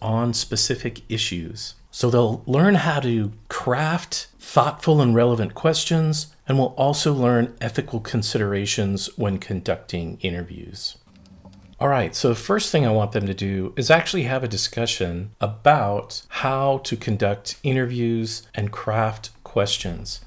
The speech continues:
So to do this, I'm gonna start a conversation in a channel that I will direct them to, to have an online conversation. And this will be available to everyone in the class, not just their group.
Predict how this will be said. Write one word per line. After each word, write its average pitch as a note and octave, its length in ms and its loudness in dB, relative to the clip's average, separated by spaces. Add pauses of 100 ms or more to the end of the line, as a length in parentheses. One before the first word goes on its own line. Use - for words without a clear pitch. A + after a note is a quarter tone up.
So C#3 500 2
to D3 100 0
do F3 240 4
this, G#2+ 400 2
I'm D3 240 2
gonna E3+ 160 2
start A#2 580 0 (200)
a G2+ 580 -2
conversation A#2+ 1120 -2
in G#2+ 120 -2
a G2+ 100 -2
channel A2 760 -2
that A2+ 160 4
I A2 120 6
will G#2 440 0 (120)
direct A#2 360 0
them A#2 180 2
to, G#2 320 -2
to G2+ 80 0
have G#2+ 560 -2 (140)
an G2 120 -2
online G2 920 0 (180)
conversation. G2 920 -4 (200)
And B2 120 2
this E3+ 180 2
will F#3+ 80 -2
be E3+ 140 2
available A#2+ 460 2
to A#2+ 240 -2
everyone A#2+ 380 2
in G#2+ 260 0
the G2 80 -2
class, C3+ 580 0
not G#2+ 200 -2
just - 280 -6
their F#2 80 -2
group. F#2 440 -8